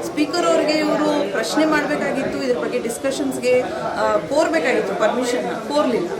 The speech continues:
ಆ, ಸರಿಸುಮಾರು ನಾವು ನೋಡ್ತಾನೆ ಇದ್ದೀವಿ,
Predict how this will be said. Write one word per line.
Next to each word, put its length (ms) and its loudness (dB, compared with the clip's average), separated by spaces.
ಆ, 180 2
ಸರಿಸುಮಾರು 640 0
ನಾವು 320 2
ನೋಡ್ತಾನೆ 500 0
ಇದ್ದೀವಿ, 500 0